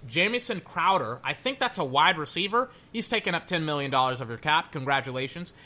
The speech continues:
Avery Williamson. How do you have no cap space? You're the Jets. You guys suck. Brian Winters, that better be an offensive lineman.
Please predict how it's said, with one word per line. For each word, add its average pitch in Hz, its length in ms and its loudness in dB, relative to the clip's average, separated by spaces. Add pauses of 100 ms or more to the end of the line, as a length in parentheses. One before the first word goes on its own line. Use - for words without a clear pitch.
(300)
Avery 208 340 2
Williamson. 175 560 2 (200)
How 285 160 4
do 381 60 4
you - 80 4
have 277 380 2
no 202 340 4
cap 247 440 4
space? - 580 -6 (220)
You're 262 160 2
the 294 140 0
Jets. 208 500 2
You 214 80 -6
guys 277 240 0
suck. - 540 2 (1700)
Brian 214 400 2
Winters, 175 480 -2
that 151 240 0
better 175 200 4
be 120 140 -4
an 113 60 -6
offensive 117 380 -4
lineman. 104 400 -8